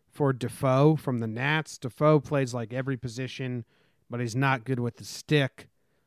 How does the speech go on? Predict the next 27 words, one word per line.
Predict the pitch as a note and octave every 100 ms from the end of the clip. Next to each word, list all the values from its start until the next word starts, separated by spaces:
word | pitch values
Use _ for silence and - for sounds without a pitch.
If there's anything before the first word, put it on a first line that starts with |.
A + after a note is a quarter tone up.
| _ -
Others | E3+ F#3 D3+
were, | C3+ B2
like, | A#2+ A#2 -
Sonny | - E3 D#3 E3+
and | C3+ A2+
Andujar | - B2+ C#3 C#3+ E3 D#3 D#3+ E3 E3 F3 _
for | _ A#2+
Scooter | - - C#3+ C#3
Gennett, | A2+ A2 A#2 C#3+ A2
which | A2+ G2+ - - _ _ _ _ _ _ _ _ _ _ _
was | G#2+ G#2
a | G#2+ - _ _ _
one | B2+ C3+ C#3+
of |
the | C3
more | B2 C3
bizarre | A#2 G2 G2 A2+ A#2+
voicemails | A2+ A#2 A2+ A#2 A2+ G#2+
we | G2+
got. | A2+ A#2 A2+ - _ _ _ _ _ G2
Wh-, | G#2 _ _ _ _
like, | G#2+ - _ _ _ _ _ _
and | C3 C3 B2+
the | C#3+
other | D3 C#3+
was, | C#3 C3+ A#2
um, | B2+ B2 A#2+ A2+ A2+ G#2+